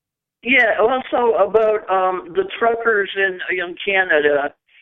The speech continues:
It's like, um, you know, the Trudeau and his merry band of jerks are,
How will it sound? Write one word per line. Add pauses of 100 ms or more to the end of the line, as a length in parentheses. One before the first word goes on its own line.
It's
like,
um, (480)
you
know,
the
Trudeau
and
his
merry
band
of
jerks
are,